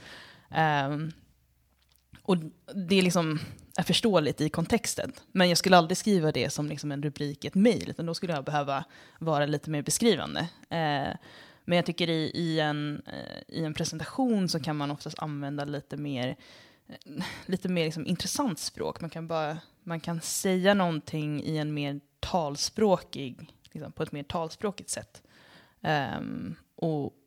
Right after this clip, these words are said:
och liksom lista i punkter istället för att skriva liksom hela meningar.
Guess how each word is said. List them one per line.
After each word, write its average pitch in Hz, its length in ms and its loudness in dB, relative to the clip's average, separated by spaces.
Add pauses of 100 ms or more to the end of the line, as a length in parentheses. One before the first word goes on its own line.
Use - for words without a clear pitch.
och 165 320 0
liksom 147 240 0
lista 151 360 2
i 151 60 2
punkter 165 640 2
istället 143 360 -2
för 135 100 -10
att - 60 -10
skriva 131 340 -8
liksom 139 240 -10
hela 139 240 -4
meningar. 151 680 -2